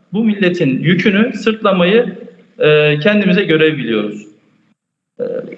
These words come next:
onun haricinde şu var, mesela il teşkilatlarımız da yine aynı şekilde. Ben a-, oradan tanıdığım arkadaşlar da var, başkanlarım var.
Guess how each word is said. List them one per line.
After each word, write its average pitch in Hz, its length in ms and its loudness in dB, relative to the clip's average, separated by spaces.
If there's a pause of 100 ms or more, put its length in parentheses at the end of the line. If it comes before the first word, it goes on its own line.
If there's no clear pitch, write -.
(160)
onun 196 220 2
haricinde 175 440 0
şu 240 200 -6
var, 190 300 0
mesela 180 600 -6
il 202 160 -10
teşkilatlarımız 190 760 -4
da 196 60 0
yine 139 180 -2
aynı 139 320 0
şekilde. 120 520 -4
Ben 156 260 -2
a-, 127 140 -2
oradan 147 320 0
tanıdığım 143 420 -2
arkadaşlar 127 600 0
da 113 80 0
var, 117 180 0
başkanlarım 123 600 -4
var. 202 160 0